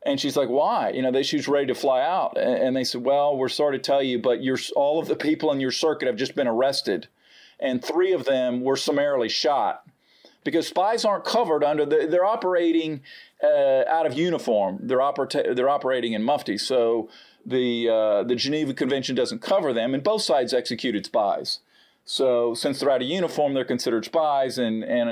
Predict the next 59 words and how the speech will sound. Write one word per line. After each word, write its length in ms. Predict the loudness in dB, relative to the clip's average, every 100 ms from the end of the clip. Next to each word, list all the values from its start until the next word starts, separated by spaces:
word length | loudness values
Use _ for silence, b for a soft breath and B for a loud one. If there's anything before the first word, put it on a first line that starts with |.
| -2
and, 300 | -2 -2 -4
and 800 | -4 -4 -8 -12 -12 -10 -8 -2
most 260 | 0 0 0
of 60 |
them 160 | 0 0
were 120 | -2
freely 340 | 0 0 0
shot. 540 | -2 0 2 0 -2 -8 B B B B B B
So, 540 | -2 2 4 2 2
and 80 | 0
that's 220 | -2 -2
part 280 | -2 0 0
of 80 | -2
the 80 |
courage 600 | -6 -2 0 0 0 -2
of 100 | -4
her 440 | -2 0 2 2 0
and, 180 | 0 0
and 180 | 2
all 180 | 2 2
of 60 | 0
these 160 | -4
people 260 | -4 -4 0
with 80 | 2
S 240 | 2 2
O 180 | 0 2
E, 140 | 0
but 200 | 0 -2
particularly 420 | -2 0 0 0 -4
the 120 | -4
couriers, 440 | -2 0 0 -2
because 260 | -4 -6 -8
the 80 | -8
fatality 360 | -2 0 0
rate 200 | 0 0
is 140 | 0 0
so 200 | 0 0
high. 600 | 0 0 0 0 -2 -8 B B B B B
She 320 | -4 -2 0
knew 240 | 0 0 0
going 360 | 2 2 0
in, 380 | -2 -2 -2 0
look, 320 | 2 2 0
you 80 | -2
got 220 | 0 0
about 260 | 0 0 0
a 40 |
one 280 | 0 2 0
in 100 | 0
two 200 | 0 0
chance 460 | 0 -4 -4 -4 -4
of 120 | -2
getting 240 | -2 -2
caught. 440 | -2 0 2 2 0
And 100 | -4
if 80 | -2
you 80 |
get 180 | -4 -4
caught, 520 | -2 0 0 -2 -4